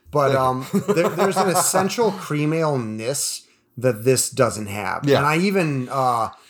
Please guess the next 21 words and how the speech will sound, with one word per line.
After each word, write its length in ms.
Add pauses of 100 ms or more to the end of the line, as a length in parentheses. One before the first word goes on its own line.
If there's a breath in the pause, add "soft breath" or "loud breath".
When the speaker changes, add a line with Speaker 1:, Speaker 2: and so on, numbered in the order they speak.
(120 loud breath)
Speaker 1:
I 80
even 200
said 380
while 200
we 140
were 120
there, 240
I 140
compared 380
it 100
to 80
Dragon 420
Mead's 240
Lancelot 720 (140)
cream 300
ale, 180
and 100
I 60
was 100
Speaker 2:
Mm-hmm. 80
Speaker 1:
like, 220